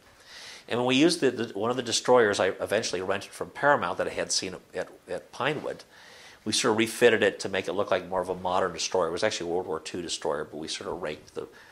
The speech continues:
the stacks over and, and reworked it. And it was a thirty-foot long model, and I had put in, um, a bilge pump, just a pump system in case it started taking on water with it.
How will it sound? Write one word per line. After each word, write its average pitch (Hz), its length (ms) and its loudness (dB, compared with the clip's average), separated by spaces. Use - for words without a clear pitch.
the - 80 -8
stacks - 500 2
over 85 380 -2
and, 73 320 -14
and 87 180 -16
reworked 90 480 -6
it. - 220 -8
And 87 240 -12
it - 80 -20
was - 120 -8
a - 40 -12
thirty-foot 131 400 4
long 98 300 2
model, 90 480 2
and 107 100 -6
I 113 80 4
had 110 140 0
put 104 220 0
in, 98 220 -2
um, 85 280 -4
a 90 60 -4
bilge 147 460 6
pump, - 420 -10
just 87 180 -8
a - 40 -14
pump - 320 -2
system - 420 -2
in 90 80 -12
case - 280 -6
it - 40 -8
started 80 300 -6
taking 87 300 -4
on 85 180 -6
water 87 220 -2
with 80 120 -6
it. 82 60 -12